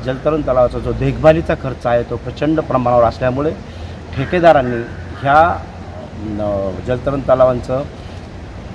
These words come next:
वीज बिल आहे ते पालिकेने भरावं असा त्या ठेकेदारांचं म्हणणं होतं. परंतु महानगरपालिकेने तसं, अ, न करता त्यांना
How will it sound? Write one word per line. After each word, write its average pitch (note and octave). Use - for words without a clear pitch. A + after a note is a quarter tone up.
वीज D#3+
बिल C3+
आहे A2+
ते C3
पालिकेने C#3+
भरावं A#2
असा A#2
त्या -
ठेकेदारांचं A2+
म्हणणं A2+
होतं. C#3+
परंतु D3+
महानगरपालिकेने A#2+
तसं, A#2+
अ, A#2
न A2
करता A#2
त्यांना A#2